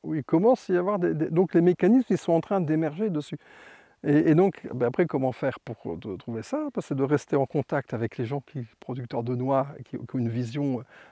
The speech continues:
euh, un peu, euh, de, enfin, euh, naturelle des choses, hein, et puis de, euh, donc de s'échanger, euh,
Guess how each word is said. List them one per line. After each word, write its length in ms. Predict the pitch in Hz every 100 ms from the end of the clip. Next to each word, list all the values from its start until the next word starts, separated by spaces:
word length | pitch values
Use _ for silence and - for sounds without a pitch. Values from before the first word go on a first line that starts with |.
| _
euh, 320 | 123 127 123 123
un 100 | 123
peu, 140 | -
euh, 720 | 127 127 52 - - - -
de, 140 | - - - - 62 76 -
enfin, 220 | - 117 -
euh, 120 | - 73 65 - - _ _ _ _ -
naturelle 600 | 120 143 - 156 180 139
des 120 | 139
choses, 320 | - 285 254 160 -
hein, 160 | 131 233 - - - -
et 100 | 170
puis 220 | - 196
de, 100 | 180
euh, 840 | 165 151 143 135 127 131 123 123 123
donc 220 | 123 123
de 100 | 127
s'échanger, 560 | - 147 - 131 120 135
euh, 640 | 143 135 117 117 107 104